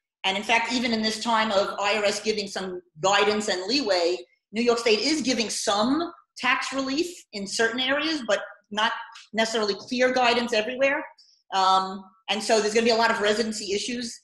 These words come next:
that come up, like, where are you sheltering in place? Uh, were you, uh, in Florida from October till May and couldn't get back here? Um, or were you, were you here and can't get back there? Um, it, it also,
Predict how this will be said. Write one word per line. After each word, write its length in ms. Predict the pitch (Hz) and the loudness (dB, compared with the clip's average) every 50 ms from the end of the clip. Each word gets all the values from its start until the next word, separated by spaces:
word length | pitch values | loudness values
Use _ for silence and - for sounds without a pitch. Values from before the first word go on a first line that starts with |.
| _ _ - | _ _ -2
that 160 | 196 190 - | -2 -2 0
come 140 | 220 196 196 | 0 2 2
up, 160 | 208 214 214 | 2 4 4
like, 300 | 214 196 180 - - 180 | 2 2 0 0 -4 -2
where 220 | 185 196 208 214 | 2 4 4 6
are 80 | 226 220 | 4 4
you 140 | 214 208 214 | 2 0 -2
sheltering 460 | - - 196 202 202 220 202 202 202 | -2 0 0 0 0 -2 -4 -4 -4
in 100 | 196 190 | -4 -4
place? 640 | 196 - 165 190 302 - - - - - - _ _ _ _ _ _ _ - 185 | 0 0 2 2 2 0 -2 -4 -6 -8 -14 _ _ _ _ _ _ _ -4 0
Uh, 240 | 180 175 175 180 - - 180 | 2 4 4 2 2 0 2
were 160 | 196 214 233 262 | 4 4 4 4
you, 480 | 240 233 247 240 233 233 233 226 - - _ _ - | 2 2 2 0 0 0 -2 -4 -8 -12 _ _ -6
uh, 180 | - 185 180 185 185 | -2 0 0 0 0
in 140 | 226 247 262 | 0 -2 -2
Florida 520 | 262 - 214 208 202 208 208 226 240 254 | -2 -2 -2 0 2 2 2 2 2 0
from 160 | 247 - 185 180 | -2 -2 -4 -4
October 400 | 175 - - 226 214 214 214 208 | -4 -4 0 0 2 2 2 0
till 280 | - - - 190 190 | -4 -4 -4 -4 -2
May 480 | 190 190 185 180 214 240 294 370 381 - - _ _ - 175 | 0 2 2 4 4 4 2 0 -4 -4 -8 _ _ -8 -8
and 140 | 175 175 - | -8 -6 -4
couldn't 280 | - 233 208 220 214 - | -4 -4 -2 -4 -2 0
get 180 | 202 185 180 | 0 0 0
back 280 | - 190 180 208 240 254 - | 2 2 2 2 2 0 -2
here? 360 | 277 277 277 311 359 415 403 - - - _ _ _ - | -4 -2 -2 -2 -2 -2 -4 -8 -14 -20 _ _ _ -4
Um, 520 | 175 175 175 175 170 170 165 170 180 - - | 0 2 2 4 2 2 0 -4 -6 -6 -2
or 400 | 214 214 214 208 208 202 - - | 2 2 4 2 2 0 -4 -4
were 120 | 185 208 202 | -2 -2 -2
you, 360 | 196 208 208 202 - - - - - - 165 - 165 | -2 -2 -6 -6 -8 -10 -14 -16 -16 -18 -16 -6 0
were 100 | 202 208 | 2 2
you 160 | 220 214 214 | 2 2 0
here 380 | 214 214 - 226 220 233 262 269 | -2 -2 0 2 4 6 6 4
and 140 | - 196 - | 2 2 0
can't 180 | 226 202 202 | 0 0 2
get 140 | - 196 - | 0 0 2
back 200 | 196 175 175 - - | 2 2 2 0 0
there? 400 | 170 175 180 185 214 277 370 415 - - - - _ _ _ _ - 175 | -2 0 2 2 2 2 0 -4 -6 -12 -20 -20 _ _ _ _ -6 -2
Um, 500 | 185 180 180 180 175 180 180 180 175 - - _ _ _ _ | 0 0 2 2 0 0 -4 -8 -12 -14 -18 _ _ _ _
it, 560 | - - - - - - - 214 214 - 202 202 | -20 -20 -20 -20 -16 -12 -10 -8 -6 -6 -6 -2
it 0 | |
also, 400 | 185 214 214 247 233 254 233 | 0 2 2 2 2 2 0